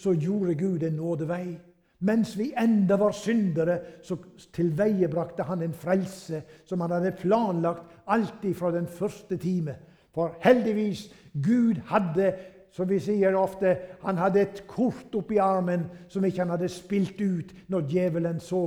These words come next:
det, at han fikk lokket Adam og Eva ut i syndefallet, og så bar det konsekvenser for hele slekta, og så ble de jagd ut av, ut av hagen. Ja, tenk på det. Det var vår egentlige dom, det, å forbli i den tilstand,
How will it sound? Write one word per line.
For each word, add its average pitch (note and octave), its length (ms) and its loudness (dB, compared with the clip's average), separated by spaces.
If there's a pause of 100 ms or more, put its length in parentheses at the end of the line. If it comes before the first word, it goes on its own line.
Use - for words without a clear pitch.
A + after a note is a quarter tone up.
det, D#3+ 480 -2
at - 160 -10
han D#3+ 160 -6
fikk D#3+ 240 -2
lokket E3+ 400 -2
Adam D3+ 320 -2
og D3+ 80 -2
Eva D3 240 -2
ut D3+ 240 -6
i - 20 -6
syndefallet, C#3+ 920 -6
og E3 80 -4
så D3+ 160 -6
bar D3+ 240 -2
det C#3+ 160 -6
konsekvenser D3+ 720 -8
for C#3 160 -8
hele D3 240 0
slekta, D3 480 -8 (240)
og E3+ 80 -4
så D3+ 160 -6
ble D3 80 0
de C3+ 140 -4 (100)
jagd D3 320 -2
ut C#3+ 240 -6
av, C3+ 160 -6 (240)
ut D3 240 -6
av C3+ 160 -4
hagen. B2 320 -10 (720)
Ja, D3 160 -2
tenk D3+ 320 -6
på D3+ 80 -4
det. C3+ 180 -6 (440)
Det F3 100 0
var D#3 220 0
vår D3+ 240 -4
egentlige C#3+ 560 -2
dom, B2 340 -6
det, D#3 160 -6 (300)
å D#3 80 -2
forbli D3 640 -4
i - 20 -8
den C#3+ 240 -4
tilstand, C3 560 -8